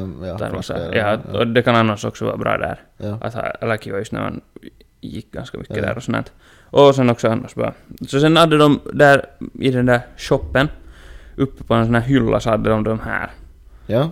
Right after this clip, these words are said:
Speaker 2: Så här fin. Och vet du, den var så här
Speaker 1: Ja.
Speaker 2: uppåt så här, så den som, vet du, eller den, det ser ut som en sån här termos, vet du, sån här
Speaker 1: Ja,
Speaker 2: kopp,
Speaker 1: ja,
Speaker 2: liksom.
Speaker 1: termoskopp, ja.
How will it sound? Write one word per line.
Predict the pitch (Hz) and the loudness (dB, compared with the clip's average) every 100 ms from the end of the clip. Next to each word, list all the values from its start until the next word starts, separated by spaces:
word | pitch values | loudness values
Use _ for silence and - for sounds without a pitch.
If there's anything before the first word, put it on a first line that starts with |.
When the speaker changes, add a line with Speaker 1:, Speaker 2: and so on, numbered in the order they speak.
| - | -6
Speaker 2:
Så | |
här | - 92 - - - | -8 -6 -8 -12 -14
fin. | - 143 139 | -8 -8 -8
Och | - 117 | -2 0
vet | |
du, | 120 | 4
den | 131 | 6
var | 139 | 6
så | 143 | 4
här | 147 | 4
Speaker 1:
Ja. | |
Speaker 2:
uppåt | 160 - - 69 - | 2 -2 -8 -8 -8
så | |
här, | 107 | -10
så | 131 - - - - - - | -8 -10 -12 -20 -20 -20 -20
den | - - | -10 -8
som, | 160 147 | -8 -8
vet | - | -8
du, | - - - | -10 -12 -6
eller | 247 247 | -4 -2
den, | 233 254 | -4 -4
det | 214 220 | -2 2
ser | 226 202 | 6 4
ut | - | 4
som | 131 | 2
en | 117 101 - | 2 2 -6
sån | - 120 | -4 0
här | 110 - | 0 -2
termos, | 113 95 95 - | -2 -2 -6 -8
vet | 101 95 | -10 -8
du, | 101 | -10
sån | 110 | -10
här | 92 - - - - | -10 -12 -16 -20 -4
Speaker 1:
Ja, | 139 135 151 156 | 2 2 2 0
Speaker 2:
kopp, | 127 | -2
Speaker 1:
ja, | 123 117 | 0 -2
Speaker 2:
liksom. | 110 123 127 | -2 -4 0
Speaker 1:
termoskopp, | 117 107 98 104 - | 0 0 -6 -8 -6
ja. | 107 | -8